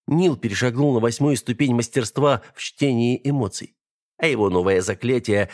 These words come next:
названное впоследствии калейдоскопом эмоций и позволившее на несколько секунд поразить Тизана – являлось очень опасным практически для любого волшебника. О появлении Тизана в школе магии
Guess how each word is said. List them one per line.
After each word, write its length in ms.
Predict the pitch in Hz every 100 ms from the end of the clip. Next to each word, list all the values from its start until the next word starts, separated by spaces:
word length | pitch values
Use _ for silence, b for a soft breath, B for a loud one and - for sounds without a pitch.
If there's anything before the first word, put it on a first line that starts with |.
| B
названное 580 | 110 113 104 107 113 107
впоследствии 680 | - 110 - 117 107 110 117
калейдоскопом 840 | - 117 113 110 - 127 113 120 -
эмоций 600 | 131 156 147 143 131 - B B -
и 80 | 165
позволившее 720 | 147 127 131 101 92 110 104
на 80 | 107
несколько 440 | 110 101 101 120
секунд 460 | 110 120 139 120 - _
поразить 440 | 117 117 113 107
Тизана – 580 | - 123 135 147 135 107 b b _ _
являлось 440 | 156 156 156 139 -
очень 280 | - 127 139 -
опасным 540 | 120 - 123 110 110
практически 800 | 113 107 - 101 92 - 110 - B
для 180 | 113 110
любого 460 | 104 92 98 92 85
волшебника. 680 | 95 - - 67 67 - - _ _ _ _ _ _ _ _
О 60 | -
появлении 680 | - 95 90 85 85 85 82
Тизана 480 | - 90 95 92
в 80 | 85
школе 340 | - 87 87 90
магии 520 | 95 113 92 95